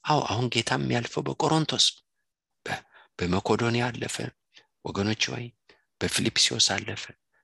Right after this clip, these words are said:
በቤርያ አለፈ፣ በተሰሎንቄ አለፈ፣ በአቴና አለፈ።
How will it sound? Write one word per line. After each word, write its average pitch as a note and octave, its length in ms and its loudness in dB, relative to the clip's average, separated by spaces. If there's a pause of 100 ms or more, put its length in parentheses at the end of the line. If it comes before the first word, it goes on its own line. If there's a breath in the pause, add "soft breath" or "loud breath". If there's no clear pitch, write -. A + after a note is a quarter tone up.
(100)
በቤርያ G#2+ 520 2
አለፈ፣ G2+ 320 -8 (120)
በተሰሎንቄ A2+ 720 2
አለፈ፣ A#2+ 320 -6 (720)
በአቴና G2+ 500 0
አለፈ። A#2+ 320 -6